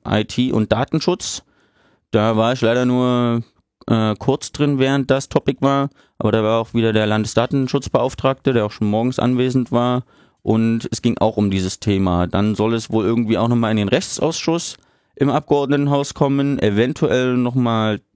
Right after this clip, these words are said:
äh, ins Plenum und dann am achten Februar, glaube ich, in achten oder dreizehnten Februar auch nochmal im Rechtsausschuss des Bundestages Thema werden. Das aber schon,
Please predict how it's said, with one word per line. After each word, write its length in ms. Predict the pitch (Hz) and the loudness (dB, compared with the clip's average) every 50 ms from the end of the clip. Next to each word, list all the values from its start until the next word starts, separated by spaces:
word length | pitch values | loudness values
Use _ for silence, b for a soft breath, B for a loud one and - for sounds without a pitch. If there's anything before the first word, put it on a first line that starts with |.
| - | -4
äh, 380 | - 107 104 104 104 104 101 - | -2 0 0 2 2 0 0 0
ins 180 | - 104 - - | 0 -2 -4 -4
Plenum 640 | - - - 120 131 160 185 180 170 175 180 175 _ _ _ _ _ _ _ _ _ _ _ _ | -8 -2 0 2 2 2 2 2 2 2 0 -2 _ _ _ _ _ _ _ _ _ _ _ _
und 280 | - 107 113 117 - - | 0 0 0 0 2 2
dann 220 | 120 110 117 120 | 2 2 2 2
am 220 | 117 117 117 117 - | 2 2 0 0 0
achten 640 | - 113 120 - - - 127 123 120 120 120 117 120 | 0 -2 -2 -2 -2 0 0 0 2 0 0 0 -2
Februar, 840 | 117 - - - 120 120 _ - 117 117 117 117 117 117 117 120 117 | -4 -4 -2 -2 -2 -2 _ -2 0 0 2 2 2 2 0 0 0
glaube 440 | 110 110 101 110 120 120 117 117 101 | 0 0 0 2 0 0 0 0 0
ich, 460 | 123 117 - - - - - - - - - _ _ _ _ _ _ _ _ - | 0 -2 -2 -6 -8 -10 -12 -14 -16 -20 -20 _ _ _ _ _ _ _ _ -6
in 440 | - - 120 117 117 117 113 110 110 - | 0 0 2 2 2 2 2 0 0 0
achten 240 | - 120 - - | -2 -2 0 0
oder 140 | 139 117 107 | 2 2 2
dreizehnten 400 | - - 117 120 - - - 131 | 0 0 -2 0 0 -2 -4 -4
Februar 500 | - - 120 - - - 117 120 120 - | -2 -2 -2 -2 0 0 0 0 2 2
auch 240 | - 113 - - - | 0 -2 -2 0 0
nochmal 340 | 123 117 120 120 117 117 - - | 0 2 2 2 2 0 0 0
im 280 | 110 113 113 110 113 110 b b b b b b b b b b | 0 0 0 0 -2 -4 b b b b b b b b b b
Rechtsausschuss 680 | b - 123 120 - - - 117 - - - 131 - - | b -2 -2 -2 0 -2 -2 -2 0 0 -2 -2 -2 -2
des 140 | - 113 | -4 -4
Bundestages 800 | - - 123 123 131 120 107 - - - 95 92 87 90 - - | 0 2 2 2 4 2 0 -2 0 0 0 2 2 0 -4 -6
Thema 360 | - - 92 92 92 87 87 | -4 -2 0 2 2 2 2
werden. 320 | 87 87 85 85 82 87 - _ _ _ _ | 2 2 0 0 -2 -4 -6 _ _ _ _
Das 200 | - 92 104 - | -4 -4 -4 0
aber 180 | - 104 95 95 | 0 0 0 0
schon, 480 | 98 - 98 95 98 98 92 95 92 | -2 0 0 0 0 2 0 0 -2